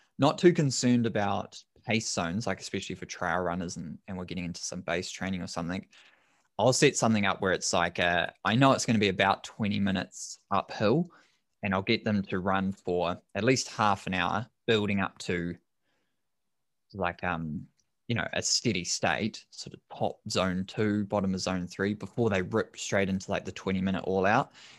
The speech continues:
And I can take that twenty minute average heart rate and that, and dictate their threshold from there, just to ensure really that from then on, we're getting into heart rate based training. So,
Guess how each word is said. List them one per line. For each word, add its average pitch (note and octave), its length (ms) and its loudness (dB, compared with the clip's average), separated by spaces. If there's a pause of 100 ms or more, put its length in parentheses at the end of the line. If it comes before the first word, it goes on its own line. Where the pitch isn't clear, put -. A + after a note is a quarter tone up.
And G2+ 160 0
I F#2+ 60 0
can G2 140 -2
take G2 260 0
that G2 140 0
twenty F#2 240 -2
minute F2+ 240 -4
average F2 300 -2
heart F2+ 260 -2
rate - 280 -2
and F2 160 -8
that, - 120 -10 (220)
and - 240 -8 (400)
dictate - 320 -6
their - 80 -8
threshold - 460 -6
from F2 200 -8
there, G#2+ 160 -4 (540)
just - 220 -4
to F#2+ 80 -4
ensure F2 480 -2 (160)
really F2+ 260 -2
that E2 300 -6 (240)
from G2+ 200 0
then A2+ 200 4
on, G2+ 240 2
we're F2+ 80 -2
getting F2+ 240 -6
into E2+ 480 -6 (560)
heart G2 180 2
rate E2+ 220 -2
based - 240 -6
training. - 320 -8 (640)
So, - 260 -8